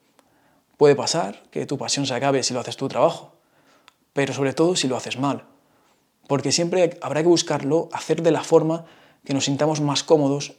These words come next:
y que no sea una obligación para nosotros. Y no hay un solo camino para hacer esto, como voy a explicar en el siguiente episodio. Hay muchos caminos, hay muchas formas, incluso hay formas que no hay que dedicarle tiempo, que podemos tener ingresos recurrentes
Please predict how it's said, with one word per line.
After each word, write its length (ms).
y 80
que 100
no 100
sea 140
una 100
obligación 460
para 180
nosotros. 520
Y 80
no 80
hay 80
un 100
solo 220
camino 320
para 160
hacer 160
esto, 320
como 180
voy 100
a 40
explicar 340
en 80
el 60
siguiente 320
episodio. 440
Hay 140
muchos 320
caminos, 540
hay 100
muchas 300
formas, 500
incluso 360
hay 40
formas 340
que 100
no 60
hay 80
que 100
dedicarle 560
tiempo, 600
que 120
podemos 300
tener 220
ingresos 420
recurrentes 720